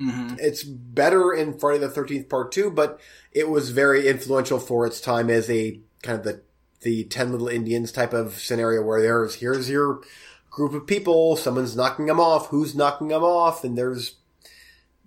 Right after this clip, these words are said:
Speaker 2: in only Italian fashion, it's hard, kinda hard to follow where it shouldn't be hard to follow, like,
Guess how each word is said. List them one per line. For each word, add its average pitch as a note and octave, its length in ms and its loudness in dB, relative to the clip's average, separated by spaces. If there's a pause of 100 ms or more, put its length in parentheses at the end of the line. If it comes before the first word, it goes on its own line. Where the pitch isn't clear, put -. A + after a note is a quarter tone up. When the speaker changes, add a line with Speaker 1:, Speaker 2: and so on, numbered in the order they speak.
(680)
Speaker 2:
in D3+ 380 0 (220)
only D#3+ 720 4 (460)
Italian C#3 580 2
fashion, C#3 640 0
it's - 500 -6
hard, C#3+ 460 0
kinda D#3 220 0
hard D#3+ 180 6
to D3 60 0
follow D3 320 4
where C3+ 140 4
it C3 80 -2
shouldn't D3 420 0
be D#3 80 2
hard D3 200 4
to C#3+ 60 -2
follow, C#3+ 560 4
like, B2+ 340 -2